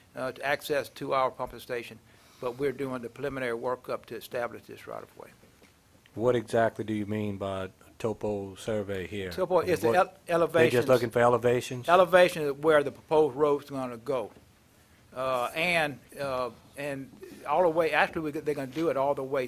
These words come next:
Speaker 1: to the pumping station.
Speaker 2: So how far is this?
Speaker 1: Oh, it's a long way. It's, it's a good bit. It's a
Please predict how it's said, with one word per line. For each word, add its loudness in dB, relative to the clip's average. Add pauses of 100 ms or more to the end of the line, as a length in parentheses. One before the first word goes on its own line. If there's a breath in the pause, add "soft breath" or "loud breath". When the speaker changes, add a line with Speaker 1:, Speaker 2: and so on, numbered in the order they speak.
(100)
Speaker 1:
to -4
the -8
pumping -12
station. -10
Speaker 2:
So -2
how 6
far 2
is -10
this? -14 (1200)
Speaker 1:
Oh, 0
it's -2
a -2
long -2
way. -2
It's, -8
it's -4
a -4
good -4
bit. -2
It's -8
a -4